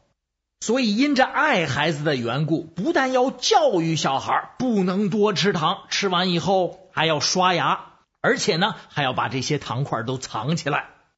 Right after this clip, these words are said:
限量的在适当的时候发给小孩一两块吃。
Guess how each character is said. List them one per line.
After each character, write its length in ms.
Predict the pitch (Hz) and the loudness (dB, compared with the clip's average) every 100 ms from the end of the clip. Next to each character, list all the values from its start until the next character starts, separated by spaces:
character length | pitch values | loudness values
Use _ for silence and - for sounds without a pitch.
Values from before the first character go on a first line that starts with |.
| _ _ | _ _
限 540 | - - 320 302 208 214 | -4 -2 0 0 2 2
量 280 | 269 156 127 | 0 0 -6
的 120 | 110 | -6
在 200 | 233 233 | -2 0
适 540 | - - - 349 247 | 0 0 0 0 2
当 320 | 190 320 330 | 2 2 2
的 140 | 220 156 | 2 2
时 240 | - 165 | 2 0
候 160 | 165 160 - - _ | 2 0 -4 -20 _
发 320 | - 175 139 | -4 0 0
给 160 | 143 131 | 0 -2
小 220 | 131 113 | -2 -2
孩 180 | 113 127 | 0 -2
一 140 | 131 | 0
两 160 | 117 104 | -2 -6
块 180 | - 113 | -6 -6
吃。 300 | - 143 139 | -6 -6 -8